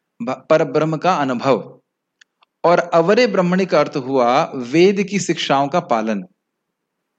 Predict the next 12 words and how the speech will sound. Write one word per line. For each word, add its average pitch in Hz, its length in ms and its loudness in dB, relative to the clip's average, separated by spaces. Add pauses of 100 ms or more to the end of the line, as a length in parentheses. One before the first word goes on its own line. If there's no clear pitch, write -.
(2000)
अब 139 120 -2
यहां 151 180 2
प्रभुपाद 165 320 0
जी 165 80 0
लिखेंगे, 160 300 -2
परावरे 160 500 2
का 160 120 -2
अर्थ 147 160 -4
है 165 60 0
कार्य 151 300 0
कारण। 139 360 0
<laughs> - 1700 -16